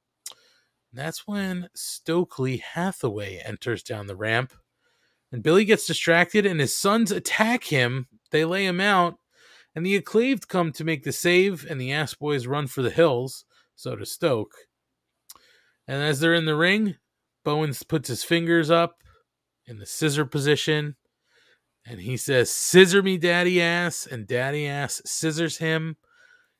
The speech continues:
He's hanging with the Acclaimed. They're all hugging. It's a feel-good moment. The Ass Boys are with Billy Gunn.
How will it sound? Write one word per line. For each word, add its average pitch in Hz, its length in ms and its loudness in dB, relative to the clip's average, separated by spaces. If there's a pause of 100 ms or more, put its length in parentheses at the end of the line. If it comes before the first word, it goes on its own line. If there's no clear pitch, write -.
He's 117 360 -6
hanging 156 360 -2
with 143 140 -2
the 143 120 -2
Acclaimed. 147 600 -4 (100)
They're 117 180 0
all 110 180 -8
hugging. 156 560 0 (680)
It's - 80 -14
a - 40 -10
feel-good 185 460 4
moment. 175 420 0
The 139 160 -2
Ass 143 180 -2
Boys 139 300 -4
are 139 60 -2
with 139 200 -4
Billy 151 240 0
Gunn. 127 500 -4